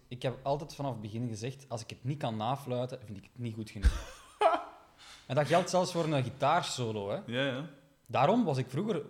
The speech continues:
Speaker 1: bijvoorbeeld zo fan van Brian May en daarna ook van Slash.
Speaker 2: Ja.
Speaker 1: Omdat dat he-, die, die, zo'n gitaarsolo, die, die, die, die nam u mee op punt B en die bracht u naar punt C.
Speaker 2: Hmm.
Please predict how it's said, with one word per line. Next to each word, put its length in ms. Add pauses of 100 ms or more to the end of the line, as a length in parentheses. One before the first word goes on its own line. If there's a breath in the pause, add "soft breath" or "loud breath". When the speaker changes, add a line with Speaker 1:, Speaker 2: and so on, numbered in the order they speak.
Speaker 1:
bijvoorbeeld 400
zo 100
fan 280
van 220
Brian 360
May 300
en 120
daarna 280
ook 120
van 140
Slash. 580
Speaker 2:
Ja. 280
Speaker 1:
Omdat 260
dat 120 (100)
he-, 480
die, 260 (960 loud breath)
die, 320
zo'n 220
gitaarsolo, 840
die, 400
die, 360
die, 420
die 160
nam 200
u 80
mee 200
op 120
punt 300
B 40 (460)
en 100
die 120
bracht 300
u 60
naar 200
punt 360
C. 260 (220)
Speaker 2:
Hmm. 420